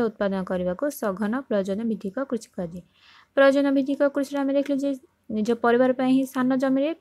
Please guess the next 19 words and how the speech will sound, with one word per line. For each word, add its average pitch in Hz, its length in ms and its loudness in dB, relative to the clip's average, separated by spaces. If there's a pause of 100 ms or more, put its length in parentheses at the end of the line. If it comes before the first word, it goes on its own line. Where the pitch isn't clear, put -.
(100)
ପାରମ୍ପରିକ 277 520 2 (140)
ପଦ୍ଧତିରେ 208 480 -2 (560)
ଚାଷ 214 200 -4 (120)
କରାଯାଏ। 175 320 -4 (380)
ଯଦି 269 160 2
ସେହି 269 400 4
ସାନ 233 240 0 (100)
ଜମିରେ 196 360 2 (140)
ଉନ୍ନତ 247 380 4
ବିହନ, 226 340 0 (160)
ଜଳସେଚନ 202 580 -2 (100)
ଏବଂ 196 180 0
ସାର 196 220 -4 (100)
ପ୍ରୟୋଗ 185 300 0 (100)
କରି 190 220 0
ଅଧିକ 254 340 0
ସମୟ, 240 380 -2 (640)
ମାନେ 220 100 -2
ଅଧିକ 220 240 2